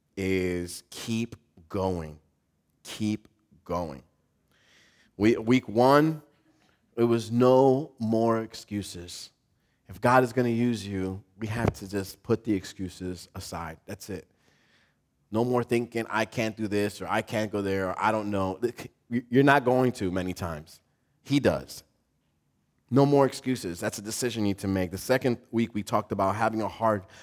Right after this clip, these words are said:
that breaks for what God, what his heart breaks for. We need to ask God to place in us a heart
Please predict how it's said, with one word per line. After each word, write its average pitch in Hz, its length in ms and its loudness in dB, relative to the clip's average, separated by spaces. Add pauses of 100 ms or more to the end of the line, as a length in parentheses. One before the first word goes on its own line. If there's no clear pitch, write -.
(120)
that 98 200 0
breaks 104 400 -2 (240)
for 104 180 -2
what 101 280 0
God, 101 280 -2
what 104 160 -2
his 107 160 -2
heart 98 280 -6
breaks 92 200 -6
for. 95 300 -8 (260)
We 123 120 4
need 151 140 4
to - 120 -6
ask - 260 -4
God 104 380 0
to 117 80 -12
place 120 460 -2
in 113 200 -2
us 113 280 -4
a 92 40 -14
heart - 480 -4